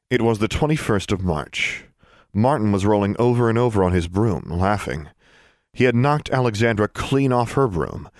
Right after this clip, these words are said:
and only a gust of wind conjured by Maximilian had blown her into the treetops. She clung to a top branch that bent perilously towards the ground, too far below, until her brother retrieved her. "Watch yourself, Martin," Beatrice cautioned the older boy.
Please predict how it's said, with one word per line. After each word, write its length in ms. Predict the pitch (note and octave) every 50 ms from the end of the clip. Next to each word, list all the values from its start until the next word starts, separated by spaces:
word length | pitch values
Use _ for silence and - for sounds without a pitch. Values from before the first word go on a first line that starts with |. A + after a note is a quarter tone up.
| - - - -
and 160 | F#2+ G2 -
only 320 | - A2+ B2+ C3 C3 B2+ A#2
a 40 |
gust 380 | G2 F2+ F#2 A#2+ A2+ A2 - -
of 100 | A2 G2
wind 360 | G2+ B2+ B2 G#2 F2+ F#2 -
conjured 400 | - - A#2+ A2+ G#2 G#2+ G2 E2+
by 160 | F#2+ G2 G2
Maximilian 720 | F#2+ G2+ G2+ G2 - - G2 G2 A2+ A2+ G#2+ F2+ D#2+ D#2 E2
had 240 | F2 F2+ E2+ D#2 D#2
blown 280 | G2 G#2 G#2+ G#2+ G2+
her 140 | G2+ F#2+ F#2+
into 140 | F#2 F2+ F2+
the 100 | C3+ C#3+
treetops. 760 | - - A2+ A2+ - - C#2+ - - - - - - - - _ _ _ _ _ _ _ _ _ _ _ _ _ _ _ -
She 160 | - - B2
clung 380 | - - - F3+ F#3 F3+ E3+
to 140 | - - G2
a 40 | G2
top 320 | - - - C3 B2+ - G2
branch 440 | F2+ G2 A2+ A#2+ A2 F2 D2+ - -
that 240 | - F2+ F2 E2+
bent 260 | - A2 G#2+ F2+ - -
perilously 540 | - D3+ C#3+ C3 B2 A2+ G#2 - A2 G2+
towards 320 | - - - A2+ G#2+ F#2 -
the 80 | G2+
ground, 440 | E2 - A2+ A#2 F#2+ D2+ C2+ B1 - - - - - - -
too 200 | - - B2 G#2+
far 240 | F2+ A#2 A#2 A2+ G#2+
below, 500 | G2 G#2 G#2+ A#2+ A2 D2+ B1+ G1+ - -
until 240 | - F#2+ F2+ G#2 F#2+
her 60 | G2
brother 300 | F2+ E2+ A2 G#2+ G2 F2
retrieved 420 | E2 D#2+ - - B2 A2+ F#2+ - -
her. 240 | D#2 - - - _ _ _ _ _ _ _ _ _ _ _ _ -
"Watch 240 | - A#2+ E3+ G#3 A3
yourself, 300 | A3 F3 - D#3 C3+ A#2+
Martin," 320 | A#2+ B2 B2 B2 B2+ B2+ - _ _ _ _ _ _ _ -
Beatrice 300 | F#2+ F#2 E2+ - F#2 -
cautioned 420 | - - G#2+ F#2 E2+ - F2+ E2+ F2
the 80 | F2
older 200 | E2+ E2+ E2 D#2+
boy. 320 | D2+ F2+ E2 C#2+ C2+ A1+